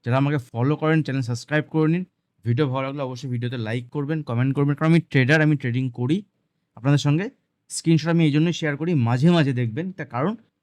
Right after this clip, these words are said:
ট্রেডিং থেকেও পয়সা কামানো যায়, ছোট ক্যাপিটাল থেকে অপশন বাইংয়ের মাধ্যমে ক্যাপিটাল বড় করা যায়।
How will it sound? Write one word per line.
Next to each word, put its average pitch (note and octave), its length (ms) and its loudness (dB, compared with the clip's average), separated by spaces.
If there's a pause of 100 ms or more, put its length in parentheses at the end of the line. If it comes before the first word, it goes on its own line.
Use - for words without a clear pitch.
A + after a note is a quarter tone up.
(380)
ট্রেডিং D3+ 280 -2
থেকেও C#3+ 240 -6
পয়সা B2 340 -8
কামানো B2+ 300 -6
যায়, D#3 180 -4
ছোট C#3+ 260 -4
ক্যাপিটাল C3 480 -4
থেকে C3 160 -6
অপশন C3 440 -2
বাইংয়ের A2+ 300 -4
মাধ্যমে C3 380 -10
ক্যাপিটাল A2+ 400 -12
বড় G#2 260 -8
করা A2+ 240 -6
যায়। F#2 280 -8